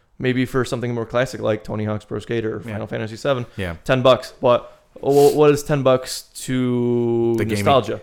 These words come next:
Speaker 2: to the gaming consumer.
Speaker 1: Nothing.
Speaker 2: Ten bucks is nothing to the
Speaker 1: Ten,
Speaker 2: gaming
Speaker 1: ten
Speaker 2: consumer.
Speaker 1: bucks is a D L C pack. Well,
Speaker 2: Yeah.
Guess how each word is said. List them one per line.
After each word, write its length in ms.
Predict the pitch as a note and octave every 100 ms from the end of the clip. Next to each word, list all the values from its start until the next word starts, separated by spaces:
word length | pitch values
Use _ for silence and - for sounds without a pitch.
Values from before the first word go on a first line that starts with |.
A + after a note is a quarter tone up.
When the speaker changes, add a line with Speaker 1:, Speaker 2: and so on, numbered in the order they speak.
| -
Speaker 2:
to 80 | A#2
the 120 | G#2+
gaming 280 | A#2 A#2+ G#2+
consumer. 560 | G2+ - B2 G2+ D#2+ - - -
Speaker 1:
Nothing. 240 | E3+ F3+ -
Speaker 2:
Ten 120 | B2
bucks 200 | B2 A2+
is 120 | F#2+
nothing 380 | A2 C#3 F#2 E2+
to 100 | F2+
the 60 |
Speaker 1:
Ten, 100 | D3 D#3
Speaker 2:
gaming 120 | E3+
Speaker 1:
ten 100 | E3
Speaker 2:
consumer. 180 | D#3 D#3
Speaker 1:
bucks 120 | D3+
is 140 | B2+
a 80 | B2
D 160 | A2+ B2+
L 120 | A#2+
C 200 | - B2
pack. 320 | - - -
Well, 140 | -
Speaker 2:
Yeah. 120 | G2